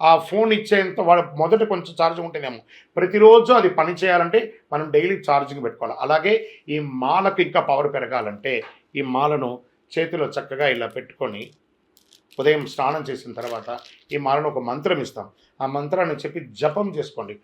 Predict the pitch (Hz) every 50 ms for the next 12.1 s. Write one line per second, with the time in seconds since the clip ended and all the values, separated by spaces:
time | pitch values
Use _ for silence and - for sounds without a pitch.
0 | _ _ _ - 135 - 147 147 135 135 131 123 - - 120 123 151 175 160 127
1 | 135 123 123 123 127 - 120 107 95 101 - _ _ _ _ _ 107 120 139 143
2 | 160 175 202 196 180 156 156 170 170 175 180 175 175 170 170 175 160 - - 170
3 | 147 147 185 175 175 170 175 175 185 202 202 220 196 170 143 - - - - -
4 | _ - 165 202 220 220 214 233 233 226 202 185 - 185 196 214 220 226 226 -
5 | 214 226 185 147 - - - _ - 147 147 151 170 170 190 190 175 170 160 -
6 | - - 165 147 151 147 151 160 190 196 180 175 175 202 202 185 160 139 131 135
7 | 147 147 139 147 190 196 202 - _ _ _ _ - - - 151 139 131 - _
8 | 175 156 139 139 127 123 123 123 123 131 117 117 117 151 - - - _ _ _
9 | _ - 143 127 - 147 143 139 143 143 151 160 151 - 135 131 147 175 170 156
10 | - - 135 135 127 127 123 117 107 131 123 107 - - - _ _ _ _ _
11 | _ 127 123 123 - 151 135 131 131 135 127 - 120 117 120 120 - 127 117 123
12 | 151 151